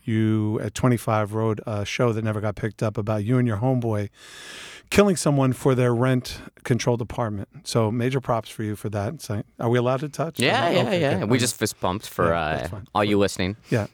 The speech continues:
Speaker 1: and, uh, and watching.
Speaker 2: Yeah,
Speaker 1: This,
Speaker 2: and
Speaker 1: this will
Speaker 2: watching.
Speaker 1: be on YouTube.
Speaker 2: All right.
Speaker 1: Um, I love that. I love that theater. I love that idea. And I really wanna know what the name of that show was. What
Speaker 2: Uh, it
Speaker 1: was
Speaker 2: was
Speaker 1: it
Speaker 2: a
Speaker 1: called?
Speaker 2: movie. It was called Die, Harry, Die.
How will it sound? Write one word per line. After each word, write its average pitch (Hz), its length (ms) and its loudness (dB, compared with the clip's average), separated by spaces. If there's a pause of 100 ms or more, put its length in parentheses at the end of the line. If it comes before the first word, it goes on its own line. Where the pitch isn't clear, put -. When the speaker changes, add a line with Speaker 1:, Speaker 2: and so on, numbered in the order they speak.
(340)
Speaker 1:
and, 113 240 -4
uh, 104 180 -2
and 127 160 0
watching. 117 480 -4
Speaker 2:
Yeah, 98 120 0
Speaker 1:
This, - 20 2
Speaker 2:
and 92 80 -2
Speaker 1:
this 104 60 -2
will 98 60 4
Speaker 2:
watching. - 260 0
Speaker 1:
be 131 80 4
on 110 160 2
YouTube. 98 240 -4
Speaker 2:
All 104 100 2
right. 107 220 -4 (420)
Speaker 1:
Um, 165 420 2 (1120)
I 147 80 4
love 156 440 4
that. 110 240 -2 (1040)
I 127 60 2
love 135 320 2
that 120 200 2
theater. 135 480 0 (380)
I 120 80 0
love 113 260 2
that 113 180 0
idea. 113 540 -2 (480)
And 113 140 0
I 113 100 2
really 123 460 2
wanna 117 240 0
know 110 140 0
what 110 140 -2
the 110 80 -2
name 107 200 0
of 107 80 -2
that 98 140 -4
show 113 220 -6
was. 104 320 -10 (140)
What 131 80 4
Speaker 2:
Uh, 135 40 4
it - 20 4
Speaker 1:
was 123 80 2
Speaker 2:
was 117 100 2
Speaker 1:
it 117 40 4
Speaker 2:
a - 20 2
Speaker 1:
called? 107 100 4
Speaker 2:
movie. 117 300 2
It 85 40 0
was 78 160 -4
called 76 260 -4
Die, 90 280 0
Harry, 90 300 -2
Die. 71 460 -4